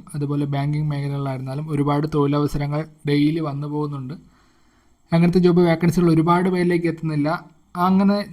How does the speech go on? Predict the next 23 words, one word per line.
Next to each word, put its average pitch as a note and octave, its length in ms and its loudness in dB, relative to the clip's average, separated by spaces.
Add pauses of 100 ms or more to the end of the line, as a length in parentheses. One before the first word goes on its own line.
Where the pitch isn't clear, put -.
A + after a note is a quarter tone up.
(120)
ഉള്ള F3+ 140 4 (120)
ജോബ് E3 180 2
വേക്കൻസികൾ D#3+ 460 -2 (100)
പല D#3 220 0
ജില്ലകളിലായി D#3 500 -2
കളക്ട് D3+ 360 -6
ചെയ്ത് D3+ 140 -2 (120)
നിങ്ങളിലേക്ക് D#3 480 -4
എത്തിക്കുക D3+ 340 -8
എന്നതാണ് D3 320 -4
ഞാൻ D3 140 -6
എൻ്റെ C#3+ 160 -4
ഈ - 80 -6
ചാനലിലൂടെ C#3+ 420 -6
ഞാൻ C#3+ 160 -4
ചെയ്യുന്നത്. C3 400 -10 (380)
മാക്സിമം D3+ 440 -2 (360)
എൻ്റെ E3 160 2 (100)
വീഡിയോ D#3 240 2 (260)
തുടക്കം D#3 300 -2
മുതൽ D#3+ 180 -2
അവസാനം D#3 300 -4
വരെ D#3+ 100 -6